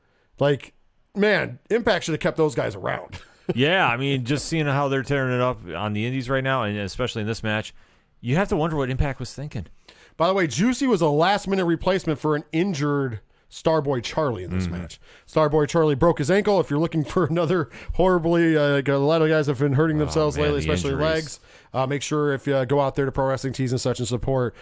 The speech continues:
Speaker 1: the young man Starboy Charlie on his road to recovery. Next up, we had a three-way match in the W C P W Women's Division. Masha Slamovich defeated Nicole Savoy and Sandra Moon,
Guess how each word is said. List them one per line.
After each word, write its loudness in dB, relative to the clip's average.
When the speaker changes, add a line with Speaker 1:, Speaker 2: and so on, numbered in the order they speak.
Speaker 1:
the -4
young 0
man 0
Starboy 0
Charlie -2
on -2
his -4
road -2
to -8
recovery. -8
Next 2
up, 2
we 0
had 4
a 2
three-way 2
match 2
in 0
the 2
W 0
C -2
P 0
W 0
Women's 2
Division. 2
Masha 2
Slamovich 2
defeated 0
Nicole 2
Savoy 2
and 0
Sandra 0
Moon, 2